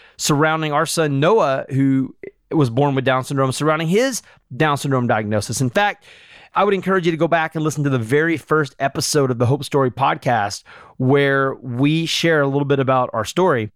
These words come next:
And tragically, as I have interacted with other parents of children with Down syndrome, I know that these experiences aren't uncommon. A lot of parents who find out that their child is likely going to be born with Down syndrome are confronted with really a negative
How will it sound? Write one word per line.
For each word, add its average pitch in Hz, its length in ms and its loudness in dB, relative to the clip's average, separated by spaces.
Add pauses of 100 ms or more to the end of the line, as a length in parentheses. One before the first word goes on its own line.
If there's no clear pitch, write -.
(260)
And 151 100 0
tragically, 214 580 0
as 151 180 0
I 175 200 0
have 165 140 -2
interacted 160 500 -2
with 143 120 -2 (100)
other 196 260 2
parents 143 460 -2
of 135 120 -6
children 139 340 0
with 123 120 0
Down 123 240 2
syndrome, 127 380 0
I 165 180 0
know 156 320 2
that 127 280 -4
these 156 240 0
experiences 151 680 -2
aren't 139 240 0
uncommon. 131 680 -4 (320)
A 139 60 2
lot 156 420 0
of - 180 -16
parents 156 720 -4 (280)
who 165 520 2 (220)
find 175 340 -2
out 170 160 0
that 156 120 -6
their 151 120 2
child 160 400 0
is 131 140 -4
likely 151 260 -2
going 143 220 -2
to 139 40 0
be 135 120 0
born 135 260 2
with 127 140 0
Down 135 200 0
syndrome 131 320 -2
are 123 120 -2
confronted 135 640 -2
with 123 340 -2 (140)
really 165 320 2
a 131 80 0
negative 143 800 0